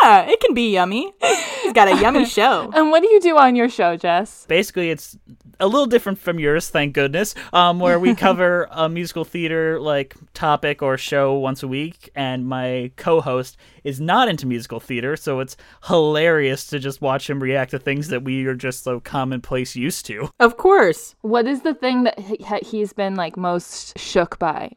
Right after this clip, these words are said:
Speaker 2: in musicals? I hate that I use that word.
Speaker 3: Um, probably Rent as a whole, and second is Dear Evan Hansen. <laughs>
Speaker 2: Did he like or not like
Speaker 1: He
Speaker 2: Dear Evan
Speaker 1: hated
Speaker 2: Hansen?
Speaker 1: Dear Evan Hansen.
Speaker 2: Really? Oh,
Speaker 1: You
Speaker 2: I
Speaker 1: should
Speaker 2: didn't
Speaker 1: listen
Speaker 2: listen
Speaker 1: to
Speaker 2: to
Speaker 1: that
Speaker 2: that
Speaker 1: episode.
Speaker 2: episode.
Speaker 1: I loved that episode. I almost messaged you,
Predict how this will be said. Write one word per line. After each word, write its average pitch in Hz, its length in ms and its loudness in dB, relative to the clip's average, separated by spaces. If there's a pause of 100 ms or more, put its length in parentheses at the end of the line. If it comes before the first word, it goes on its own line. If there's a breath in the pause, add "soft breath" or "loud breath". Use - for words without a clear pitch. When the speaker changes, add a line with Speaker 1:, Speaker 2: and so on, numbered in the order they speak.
Speaker 2:
in 180 120 -10
musicals? 165 400 -16
I 175 40 -6
hate 196 220 -2
that 175 100 -10
I 170 40 -2
use 160 200 -6
that 151 160 -6
word. 151 180 -6
Speaker 3:
Um, 190 240 2
probably 339 420 -2
Rent 165 480 0
as 170 180 0
a 175 180 -4
whole, 190 500 2
and 180 200 -2
second 180 420 0
is 175 220 -4
Dear 165 220 -4
Evan 165 200 -2
Hansen. 151 500 -6
<laughs> - 80 -14
Speaker 2:
Did 247 140 -2
he 240 220 0
like 202 540 0
or 208 120 -4
not 185 280 -4
like 170 220 -8
Speaker 1:
He 220 120 2
Speaker 2:
Dear 165 100 2
Evan 156 100 -4
Speaker 1:
hated 196 160 2 (100)
Speaker 2:
Hansen? 160 140 -8
Speaker 1:
Dear 117 100 -8
Evan 143 200 -14
Hansen. 151 220 -8
Speaker 2:
Really? 233 400 10
Oh, 226 80 10
Speaker 1:
You - 20 12
Speaker 2:
I 214 60 12
Speaker 1:
should 208 60 10
Speaker 2:
didn't 214 120 8
Speaker 1:
listen 202 140 4
Speaker 2:
listen 214 80 2
Speaker 1:
to - 60 4
Speaker 2:
to 208 60 2
Speaker 1:
that 185 140 6
Speaker 2:
that 170 100 4
Speaker 1:
episode. 175 260 -2 (180)
Speaker 2:
episode. 165 80 -12 (220 loud breath)
Speaker 1:
I 202 180 6
loved 180 400 2
that 170 140 0
episode. 165 400 -4
I 247 120 4
almost 349 320 8
messaged 208 480 2
you, 269 280 -2